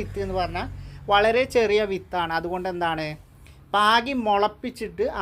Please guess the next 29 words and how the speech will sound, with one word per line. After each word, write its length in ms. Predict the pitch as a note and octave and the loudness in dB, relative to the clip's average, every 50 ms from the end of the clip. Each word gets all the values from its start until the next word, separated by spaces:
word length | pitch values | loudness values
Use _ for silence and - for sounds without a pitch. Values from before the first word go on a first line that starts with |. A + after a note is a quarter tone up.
| F3+ F#3 | 0 2
ആരോഗ്യമുള്ള 600 | F#3 F#3+ F#3+ G3+ G3+ G3 G#3+ A3 G#3 G3+ F#3+ F#3 F3+ F#3 | 2 2 0 0 -2 -2 -2 -4 -2 0 0 0 0 0
തൈകൾ 240 | F3 E3+ D#3+ D#3+ D#3+ D#3+ D3+ | 0 0 0 0 -2 -2 -2
എടുത്തിട്ട് 300 | - - - C#3+ - D3+ D3+ | -4 -8 -12 -8 -4 -4 -2
വേണം 200 | D3 D#3+ B3 B3+ - _ - - - | -2 -2 -4 -8 -10 _ -20 -14 -12
കൃഷി 220 | C#3+ C#3+ - - - D3 | -10 -10 -10 -8 -6 -4
ചെയ്യാൻ. 280 | C#3 B2 A#2+ A#2+ A#2 A2+ A2 - - - - - - - - - - - | -4 -4 -2 -4 -6 -6 -10 -14 -20 -20 -20 -20 -20 -20 -20 -12 -6 -4
അപ്പം, 180 | D3 D3 G3 F#3+ - - F#3+ E3+ | 0 0 0 0 -2 -4 -2 0
ഏഹ്, 140 | D#3+ D#3+ D#3 D#3 F3+ | 2 2 2 4 4
പാകി 320 | F3 F#3 F#3+ G#3 G#3+ B3 B3+ A#3+ | 4 4 4 2 2 0 0 2
മുളപ്പിക്കൽ 440 | A3+ G#3+ G#3 G#3 G#3+ G3+ - A3 G#3+ G#3 | 2 0 0 0 -4 -2 0 0 0 0
രീതി 180 | G#3 G3+ G3+ G#3 F#3+ | 0 0 0 0 0
ഉപയോഗപ്പെടുത്തുന്ന 640 | F3+ F#3 F#3+ F#3 F3 F3 F#3+ F3+ F3 - F3+ F3+ F3+ F3 F3 | 2 2 0 0 0 -2 -4 -4 -4 -6 -6 -6 -4 -4 -4
വിത്തിനം 340 | D#3+ D#3 - E3+ E3+ F3 F#3+ F#3+ F3 | -6 -8 -6 -6 -6 -6 -6 -6 -8
ഉത്-, 160 | - - - D#3+ | -10 -8 -6 -4
ഏഹ്, 100 | D#3+ D#3 | -4 -4
ഉത്തരം 240 | - - E3 E3 E3 E3 | -2 0 2 2 2 2
ഏതാണ്? 240 | D#3+ E3 E3 G3 C4+ - - - - - - - - E3 E3 | 2 2 0 0 -2 -6 -8 -14 -14 -16 -14 -6 0 4 4
ഓപ്ഷൻ 260 | E3+ D#3+ - F#3+ G3 F#3+ - | 4 4 2 -4 -4 -4 -6
സ്-, 120 | - - - - - E3+ E3 | -12 -16 -14 -6 0 2 2
ഓപ്ഷൻ 340 | E3 E3 - - - G3+ G3+ G3+ - | 2 2 -2 -6 -6 -4 -6 -6 -8
സി 140 | - F#3 F#3 F#3+ G3+ G3 F3+ F3 | -6 -4 -2 0 2 4 4 4
ആണ്, 140 | F3 G3 A3 G3+ | 2 0 0 2
വഴുതനയാണ്. 640 | F3+ E3 D#3+ E3 E3+ E3+ F3+ F#3+ F#3 F3 D3 B2 G2+ - - - - - - - - - - - - - - - - - D#3 D#3+ | 2 2 2 2 0 0 -2 -2 0 -2 -4 -4 -6 -10 -16 -20 -20 -20 -20 -20 -20 -20 -20 -20 -20 -20 -20 -20 -18 -6 0 2
വെണ്ടയും 420 | F3 F3+ F#3 F#3 G3+ G3+ A3 A#3 A3 A3 | 2 2 4 4 4 4 4 2 2 2
പയറും 360 | G3+ F#3+ F3+ F#3 G3 G#3 G3+ G3 | 2 4 4 2 2 0 0 0
മത്തനൊക്കെ 440 | F#3 F#3 - F#3 F3+ F3+ F3 F#3 F3+ | -2 -2 -2 -6 -6 -6 -6 -4 -6
നമുക്ക് 220 | F3 E3+ E3 F3 F3+ F3 | -6 -6 -6 -4 -2 0
വലിയ 240 | E3+ E3 E3+ F3 F3+ F#3 F#3 | 0 0 0 0 -2 -2 -2
വിത്തുകളായതുകൊണ്ട് 720 | F3+ F3+ - F3 E3+ E3 D#3+ D#3+ D#3 D#3 D#3 D#3 D3+ D#3 | -4 -4 -4 -2 0 2 2 2 2 0 -2 -4 -2 -2